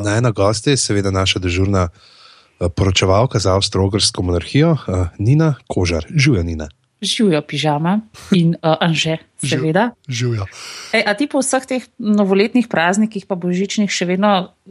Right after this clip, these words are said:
Speaker 2: fehtaš za kosila okrog? Ker jaz nočem slišati besede kosilo vsaj še tri mesece.
Speaker 3: <laughs> Ja, jaz
Speaker 1: To si ti, ki si v takem biznisu, ki se ful na kosila vabite, veš, ki si en tak osamljen, stradajoči umetnik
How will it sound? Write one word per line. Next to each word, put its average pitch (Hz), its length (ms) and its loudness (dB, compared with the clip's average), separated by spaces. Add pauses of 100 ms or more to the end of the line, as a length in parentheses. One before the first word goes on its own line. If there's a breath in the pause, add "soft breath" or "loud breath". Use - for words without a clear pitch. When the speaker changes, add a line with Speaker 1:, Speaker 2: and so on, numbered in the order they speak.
Speaker 2:
fehtaš 202 480 -2
za 175 160 0
kosila 175 540 0
okrog? 165 500 -2
Ker - 180 -2
jaz 185 140 0
nočem 202 260 2
slišati 196 400 0
besede 180 400 0
kosilo 185 440 -2
vsaj 180 240 0
še 202 140 -2
tri 190 200 -2
mesece. 175 560 0
Speaker 3:
<laughs> - 80 -20 (1000 loud breath)
Ja, 147 260 2
jaz 143 160 2
Speaker 1:
To 139 60 2
si 156 160 2
ti, 165 160 2
ki 139 140 0
si 120 220 0
v 110 140 0
takem 123 340 0
biznisu, 110 520 0
ki 92 100 -4
se 92 140 -2
ful 110 180 0
na 104 80 2
kosila 101 400 0
vabite, 87 400 0
veš, 101 220 2
ki 101 100 0
si 101 160 -2
en 101 80 0
tak 113 320 -2 (300 loud breath)
osamljen, 110 500 2
stradajoči 98 640 0
umetnik 98 480 0